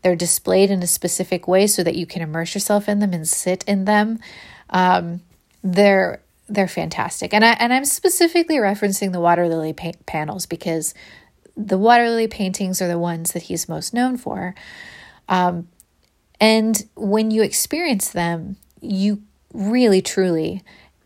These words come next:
even if you're the type of person that would be dragged to an art museum by your spouse <laughs> as a favor, even you could sit in the middle of water lily panels and absorb them for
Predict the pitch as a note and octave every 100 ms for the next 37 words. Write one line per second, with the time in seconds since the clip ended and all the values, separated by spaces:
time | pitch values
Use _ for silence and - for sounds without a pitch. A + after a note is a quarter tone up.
0 | _ _ - G3+ A3 A#3 C4+ B3 G3 G3
1 | - - F#3 F3+ F3 E3+ E3 E3+ - E3+
2 | E3+ F3 - D#3+ D#3+ F3 D#3+ - D#3+ F3+
3 | E3+ E3+ E3 D#3+ F3+ - G3+ F#3 E3+ F3+
4 | E3+ F3 E3+ D#3 D#3 E3 - E3+ E3+ E3
5 | - - - - - - - - - -
6 | - - F#3 F3+ F3 E3+ F3 E3 - -
7 | G3 _ _ _ - G#3 A3+ B3+ B3 A#3
8 | F3 E3+ E3 E3 F3 _ _ _ _ _
9 | - F3+ - - E3 - - _ _ _
10 | _ _ _ _ F3+ E3 E3 D#3+ E3 D#3+
11 | D#3+ - - F3 E3 F3 D#3+ D#3+ D#3+ D#3
12 | D#3 - D#3 D#3 D3+ F3+ - _ _ _
13 | - F3+ F3 D#3+ D#3 F#3+ G3 - - F#3
14 | - G#3 - F3+ E3 F#3+